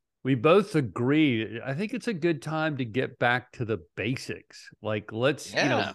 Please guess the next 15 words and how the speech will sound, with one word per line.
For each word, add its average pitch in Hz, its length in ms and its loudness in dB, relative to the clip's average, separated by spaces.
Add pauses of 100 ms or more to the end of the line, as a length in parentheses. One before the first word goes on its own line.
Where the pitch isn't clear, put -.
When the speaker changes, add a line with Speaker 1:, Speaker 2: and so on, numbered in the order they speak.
Speaker 1:
get, 131 160 -6
we, 127 140 -4
the 135 160 -6
beginning 151 360 -2
of 175 40 0
the 165 60 0
years 160 420 2 (880)
is 135 180 4
about 123 400 4
planning, 143 720 2
typically. 139 680 0
It's 117 160 -4
about 98 360 0 (240)
restart, 143 920 4
refresh. 139 1080 2